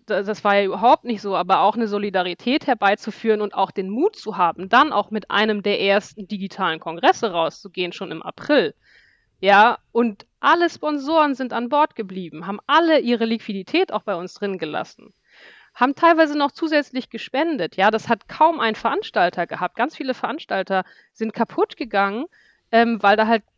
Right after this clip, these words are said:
wenig Solidarität da war und wenig Perspektive. Und bei uns war der Zusammenhalt total groß. Auch die Leute haben ihre Tickets auch nicht storniert.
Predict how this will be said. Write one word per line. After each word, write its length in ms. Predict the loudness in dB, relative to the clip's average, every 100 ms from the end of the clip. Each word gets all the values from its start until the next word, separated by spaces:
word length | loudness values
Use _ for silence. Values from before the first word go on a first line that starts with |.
| -12
wenig 360 | -2 0 0
Solidarität 880 | 0 -2 0 0 0 -2 -2 0 0 -2
da 300 | 0 0 2
war 340 | 4 4 2
und 180 | -2 -4
wenig 400 | -2 -2 -2 -4
Perspektive. 840 | -4 -4 -6 -14 -10 -6 -4 -4 -4
Und 240 | -6 -4
bei 120 | -4
uns 240 | -4 -4 -2
war 80 |
der 120 | -2 -4
Zusammenhalt 720 | -6 -4 -2 -2 -2 -2 -4
total 480 | -12 -2 2 2 0
groß. 400 | -8 -8 -8 -8
Auch 140 | -12
die 100 | -10
Leute 300 | -6 -4 -4
haben 140 | -8 -6
ihre 200 | -8 -6
Tickets 380 | -6 -6 -6
auch 140 | -6 -6
nicht 160 | -8
storniert. 520 | -8 -8 -8 -10 -12